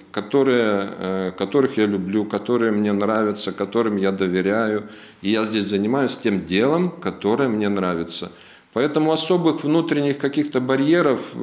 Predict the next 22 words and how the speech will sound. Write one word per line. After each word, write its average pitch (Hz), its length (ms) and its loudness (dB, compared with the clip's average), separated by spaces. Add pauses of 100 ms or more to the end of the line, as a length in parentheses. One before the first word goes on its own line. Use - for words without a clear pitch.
(160)
при 123 120 2
переходе, 123 840 2 (340)
э, 98 280 0
с - 540 0
Всероссийской 113 680 0
государственной 104 680 -2
телерадиокомпании 101 1300 0 (340)
в, 101 920 -6
э, - 40 -4
сюда, 117 420 0
в 101 140 -2
Юргу, 107 920 2
для 107 200 -2
меня 127 260 4
не 147 180 2
было. 101 600 0
И 107 100 -6
меня 127 280 2
в 131 80 2
этом 117 300 0
всегда 107 580 -2
поддерживала 95 1000 -2